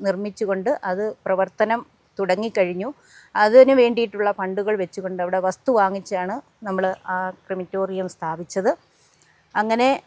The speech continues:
ആ, ഒട്ടനവധി പ്രവർത്തനങ്ങളോടൊപ്പം തന്നെ നമ്മൾ ജനോപകാരപ്രദമായ ഒരുപാട് കാര്യങ്ങൾ നമുക്ക് ഈ അഞ്ച് വർഷക്കാലം ചെയ്യാൻ കഴിഞ്ഞു എന്നുള്ളത്.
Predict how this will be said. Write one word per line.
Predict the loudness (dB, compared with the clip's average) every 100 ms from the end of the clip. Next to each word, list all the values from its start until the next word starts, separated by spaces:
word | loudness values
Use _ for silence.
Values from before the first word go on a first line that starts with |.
| -4
ആ, | 0 0 0
ഒട്ടനവധി | 2 4 4 4 4 2 0 -4
പ്രവർത്തനങ്ങളോടൊപ്പം | 4 4 4 0 -2 2 4 4 2 4 4 4
തന്നെ | 2 0 -2 -6 _ _ -8
നമ്മൾ | 0 4 4 2 -8 -4
ജനോപകാരപ്രദമായ | 0 4 4 4 4 6 4 2 -4 -2 0 2 2 -2 -6 -20 -20 -8
ഒരുപാട് | -6 6 8 8
കാര്യങ്ങൾ | 8 6 6 4 0 -4 -8
നമുക്ക് | -8 -6 -2
ഈ | -2
അഞ്ച് | 0 -2
വർഷക്കാലം | -2 -4 -2 0 0 -2 -6 -10
ചെയ്യാൻ | -4 0 2 2 2 0
കഴിഞ്ഞു | 0 0 -2 -4 -8
എന്നുള്ളത്. | -16 -16 -16 -20